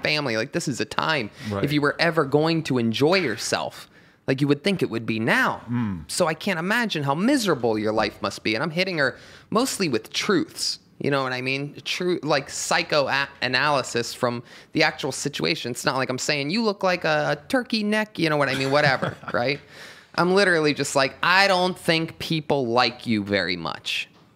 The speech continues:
Speaker 1: And I think your revenge is not having a good time and finding things you can complain about." <coughs> Anyway, I was right, because she ended up sending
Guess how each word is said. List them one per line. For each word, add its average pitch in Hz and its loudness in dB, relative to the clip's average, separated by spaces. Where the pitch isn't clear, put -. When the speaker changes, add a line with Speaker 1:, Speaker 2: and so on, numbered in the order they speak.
Speaker 1:
And 117 0
I 120 0
think 127 -6
your 170 2
revenge 131 0
is 117 -4
not 131 2
having 117 -2
a 110 -6
good 120 -2
time 123 -2
and 110 -4
finding 147 0
things 123 -2
you 123 -2
can 113 -4
complain 98 -4
about." 50 -8
<coughs> - 0
Anyway, 143 4
I 110 2
was 107 -4
right, 123 2
because 123 0
she 123 0
ended 135 2
up 117 -2
sending 113 -2